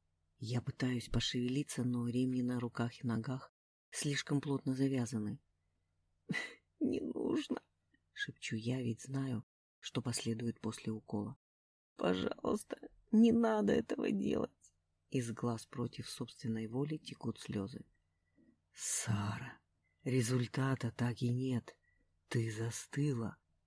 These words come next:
поэтому нужно помочь тебе". Мистер Райт нервно облизывает губы,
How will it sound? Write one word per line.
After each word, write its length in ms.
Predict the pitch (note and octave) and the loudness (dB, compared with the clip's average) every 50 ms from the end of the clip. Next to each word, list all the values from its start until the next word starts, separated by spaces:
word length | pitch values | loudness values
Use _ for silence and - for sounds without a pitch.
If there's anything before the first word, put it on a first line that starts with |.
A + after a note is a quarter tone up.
| _ _ _ _ _ _ _ _ _ _ _ | _ _ _ _ _ _ _ _ _ _ _
поэтому 720 | - B2 A#2 A2+ A2+ A#2 A#2 G#2 - A#2+ A2 G#2+ A2 A2+ | 2 2 4 4 4 2 2 0 0 -2 -4 -4 -6 -6
нужно 520 | A2 A2+ A#2+ B2 B2 A#2 A2+ G#2+ A2+ A2+ - | -4 -2 -2 0 0 -2 -2 -4 -6 -8 -8
помочь 720 | - - A#2 A#2+ A#2 B2 C3+ D3+ C#3+ - - - - - | -4 -2 -2 0 2 2 4 4 2 2 0 -4 -6 -2
тебе". 420 | - G#2+ F2 - G2+ G2+ - - - _ _ _ _ _ _ _ _ _ _ _ _ _ _ _ _ _ _ - | 0 0 0 2 0 0 -2 -4 -10 _ _ _ _ _ _ _ _ _ _ _ _ _ _ _ _ _ _ -6
Мистер 460 | B2 B2 B2+ A2+ - - - C3 B2 | -2 -2 -2 -2 -2 -4 -4 -2 0
Райт 340 | B2 A#2+ A#2+ A#2+ A#2+ A#2+ - | 0 2 2 2 0 0 -2
нервно 580 | B2 A#2+ B2 B2+ B2 A#2+ A#2+ A2+ A2+ A2+ A2+ A2+ | 0 0 2 2 2 2 0 -2 -4 -4 -4 -4
облизывает 640 | A2+ A2+ A#2 A#2 A2+ A#2 A#2 A2+ A2 A2+ A2+ A2+ A#2 | -2 0 0 0 0 0 0 0 2 0 0 0 -2
губы, 400 | A#2 B2+ C#3 C#3+ C3+ C3+ A#2 | 0 0 0 0 2 0 -2